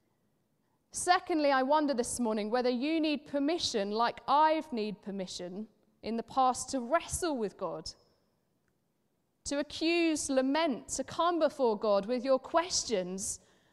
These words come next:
about life. We see Job almost being applauded by God, and God restores him.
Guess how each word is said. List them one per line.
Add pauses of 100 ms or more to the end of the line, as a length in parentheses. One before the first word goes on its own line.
(360)
about
life. (1300)
We
see
Job (720)
almost
being
applauded
by
God, (1300)
and
God
restores
him.